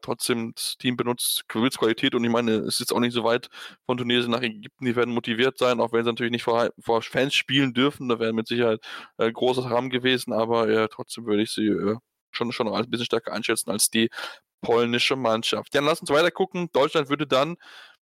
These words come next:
ja, in einer möglichen, auf möglichen Viertelfinale, ähm, zu dem sich ja, wenn ich mich richtig erinnere, die ersten zwei der Gruppe jeweils qualifizieren, genau.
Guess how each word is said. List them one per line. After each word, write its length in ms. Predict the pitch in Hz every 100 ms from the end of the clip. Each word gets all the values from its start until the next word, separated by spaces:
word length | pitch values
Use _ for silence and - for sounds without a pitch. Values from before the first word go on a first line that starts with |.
| -
ja, 100 | 127
in 160 | 127 123
einer 60 |
möglichen, 640 | 131 147 156 160 156 143 -
auf 160 | 127 135
möglichen 460 | 156 - 151 147
Viertelfinale, 960 | - 165 190 170 147 139 139 151 180 185 - - _ -
ähm, 380 | 120 123 123 - -
zu 120 | 113
dem 220 | 123 135
sich 120 | 135
ja, 260 | 139 127 120
wenn 100 | 127
ich 160 | -
mich 160 | 117 -
richtig 520 | 143 - 135 - - - _ _ _ _ _ 107
erinnere, 300 | 117 135 131
die 140 | -
ersten 360 | 123 135 - -
zwei 420 | - - 110 131
der 140 | 143
Gruppe 300 | - 151 -
jeweils 460 | 151 156 151 147 -
qualifizieren, 800 | - 143 151 - - - 160 160
genau. 380 | 113 110 156